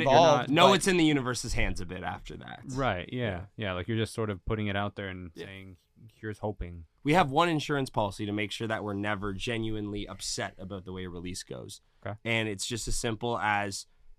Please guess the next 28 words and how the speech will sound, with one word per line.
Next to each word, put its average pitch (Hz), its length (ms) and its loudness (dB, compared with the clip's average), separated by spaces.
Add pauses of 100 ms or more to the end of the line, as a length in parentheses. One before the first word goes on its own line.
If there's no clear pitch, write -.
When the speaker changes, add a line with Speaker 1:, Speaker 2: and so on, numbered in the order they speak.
(120)
Speaker 3:
"Am 120 140 -2
I 123 140 6
proud 104 280 4
of 95 80 -6
this 92 100 -8
song 92 300 -4
personally?" - 480 -14 (160)
Check, - 320 -18 (220)
right? 117 320 -6
Like, 107 320 -6
am 117 120 -2
I 110 100 -2
proud 98 260 -2
of 92 100 -6
it? 98 180 -4
Am 101 120 -6
I 98 100 -2
excited 92 320 -10
to 98 60 -14
show 92 200 -10
it - 100 -16
to 107 60 -12
people? 95 460 -8 (260)
As - 60 -20
long 196 160 0
as 185 80 -2
that's 143 220 -2
good, 214 320 -4